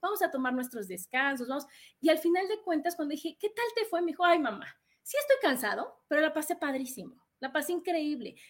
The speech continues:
venían mis amigos y platicamos y nos reímos", y, y entonces eso te lo da el pensamiento positivo y el no decir, "Va a estar complicado", porque ahí ya le aventaste algo al proyecto que vas a hacer, algo a tu situación, mala vibra a tu día,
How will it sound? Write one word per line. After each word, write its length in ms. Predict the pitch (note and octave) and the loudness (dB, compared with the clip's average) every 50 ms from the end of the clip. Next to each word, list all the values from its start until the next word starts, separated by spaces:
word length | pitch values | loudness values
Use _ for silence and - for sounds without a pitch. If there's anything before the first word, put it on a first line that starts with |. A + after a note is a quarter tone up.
| - | -4
venían 300 | C4+ C#4 D4+ E4+ F4+ F#4+ | -2 0 2 2 0 0
mis 180 | F#4+ F#4 - - | -2 -4 -4 -4
amigos 520 | C#4+ C4 B3+ C4 C#4 D4 C4+ A#3+ A#3 - C4+ | -4 -4 -2 -2 -4 -4 -4 -6 -6 -8 -8
y 40 | |
platicamos 800 | A#3+ B3 A#3+ A#3 B3 B3 - - D#4 D4+ D#4 D#4+ D4 C4 B3+ C4 | -4 -2 -2 -2 -2 -8 -8 -6 -4 -2 0 0 0 -2 -4 -4
y 40 | B3 | -4
nos 160 | B3 A#3 A3 | -4 -4 -4
reímos", 580 | A#3 A3+ A#3 D4 E4+ F4+ F4 E4 D4 C#4+ C#4 C#4 | -6 -6 -4 -4 -4 -2 -2 -2 -2 -2 -4 -4
y, 60 | B3+ - - - - - _ _ | -8 -12 -18 -20 -20 -20 _ _
y 60 | - B3+ | -8 -6
entonces 240 | B3 D#4 D4 - - | -6 -6 -8 -4 -2
eso 220 | F4+ G#4 - A#4 A4 | 0 0 0 0 0
te 80 | G#4+ F4 | 0 2
lo 140 | D4+ C#4 C4 | 2 2 2
da 160 | C4+ C#4+ - - | 2 0 -2 -2
el 120 | - C4 B3+ | -4 -6 -4
pensamiento 580 | C#4 C#4 B3+ C#4 C#4 C#4 C#4+ C#4 C#4+ D#4+ - | -4 -4 -4 -2 -2 0 0 0 0 -4 -4
positivo 440 | - C4 B3 B3+ B3 - C4 C#4+ D4+ | -4 -6 -6 -6 -6 -6 -4 -2 0
y 80 | C#4+ B3+ | 0 2
el 100 | B3 C4 | 2 0
no 120 | C4+ C4+ | 0 0
decir, 360 | C4+ C#4 C4+ - A#3 G#3+ - _ _ _ _ _ _ _ - C4 | -2 -4 -4 -6 -10 -10 -10 _ _ _ _ _ _ _ -4 -4
"Va 40 | |
a 40 | D4 | -2
estar 200 | D4 - E4 D#4 | 0 0 -2 -2
complicado", 500 | - C#4+ B3 B3 G#3 G#3 - B3+ C#4+ C#4+ | 0 -4 -4 -4 -6 -2 0 0 0 0
porque 200 | D4 - - C4+ C4+ | -2 -4 -2 0 0
ahí 100 | D#4 D4 | 2 4
ya 100 | E4 D#4 | 2 2
le 80 | E4 D4+ | 2 2
aventaste 640 | C#4 A#3+ B3 A#3+ C4 C4 C4 C4 - F#4 - - - | 0 0 -2 0 -2 -2 -2 -2 -6 -6 -6 -2 0
algo 260 | B3 C4 C#4 C4+ C4+ D4 | 2 2 2 2 0 -2
al 100 | D4 D4 | -2 -2
proyecto 420 | B3 A3+ A3 A3 A#3 A#3 - A3+ | 0 -2 0 0 -2 -6 -6 -8
que 80 | - A3 | -6 -4
vas 100 | G#3 G3 | -6 -6
a 20 | - A3+ A#3+ | -2 -4 -4
hacer, 100 | C#4+ - - - - - | -4 -4 -12 -16 -6 0
algo 260 | - C4+ D#4 D#4+ E4+ F4 | 2 4 4 4 2 2
a 60 | F4 | 0
tu 80 | D4 | 0
situación, 560 | B3+ C4 A#3+ - A3 G#3+ - - A#3+ B3+ C#4 - - - _ | -6 -6 -4 -4 -4 -4 -2 -2 -4 -4 -4 -6 -10 -18 _
mala 320 | - B3+ C#4+ D#4 E4 E4 E4 | 2 4 4 6 6 4 4
vibra 440 | D#4+ D#4 F4 E4 F4 E4 D#4+ - A3+ | 4 2 4 4 4 4 4 2 0
a 120 | A3+ - | -2 -4
tu 120 | - A#3+ A3 | -4 -10 -6
día, 300 | B3+ B3+ C4+ B3 D#4+ | -4 -2 0 0 -2